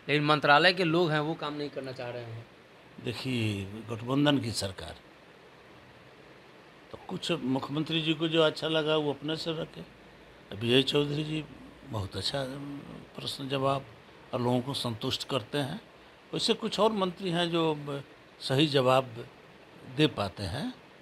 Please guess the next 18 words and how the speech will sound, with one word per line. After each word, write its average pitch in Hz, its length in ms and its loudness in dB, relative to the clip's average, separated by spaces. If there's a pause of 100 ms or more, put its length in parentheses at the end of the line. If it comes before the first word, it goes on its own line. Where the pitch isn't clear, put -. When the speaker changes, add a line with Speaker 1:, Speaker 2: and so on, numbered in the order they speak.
(540)
Speaker 2:
लेकिन 113 440 -8
बहुत 160 280 6
हैं 190 200 6
जो, 170 440 4 (920)
जो 143 200 4
लिख 156 240 2 (140)
पढ़ 165 120 4
कर 143 220 2
आएगा, 139 520 6 (800)
आ, 92 400 -2
उसी 196 380 -4
पर 190 160 2
बोलेंगे, 185 440 4
वो 170 80 2
सही 151 260 2
बात 160 260 4
भी 160 180 -6
नहीं। 160 580 -2